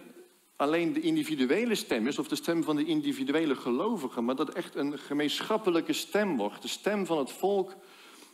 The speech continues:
Israël. En dan in dat derde psalmenboek,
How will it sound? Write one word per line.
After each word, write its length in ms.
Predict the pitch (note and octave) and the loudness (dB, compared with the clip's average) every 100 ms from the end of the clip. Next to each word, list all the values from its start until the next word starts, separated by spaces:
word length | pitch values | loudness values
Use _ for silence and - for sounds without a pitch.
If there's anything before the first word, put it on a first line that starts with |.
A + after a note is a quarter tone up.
| _ | _
Israël. 600 | - G3 - - F#2+ - - - _ _ _ _ _ _ _ _ _ - _ - - - - - - - _ _ _ _ _ _ _ - | -2 -2 0 -4 -4 -8 -12 -18 _ _ _ _ _ _ _ _ _ -20 _ -20 -20 -20 -20 -20 -20 -20 _ _ _ _ _ _ _ -2
En 80 | D3 | 0
dan 140 | G3+ | 2
in 80 | F3 | 0
dat 160 | D3+ | 2
derde 280 | F3 A3+ F#3+ - - - - _ - | 2 2 0 -4 -16 -20 -20 _ -4
psalmenboek, 840 | - A3 G3 A#2+ G#2 D#3 - - | 0 2 2 2 2 0 -2 -12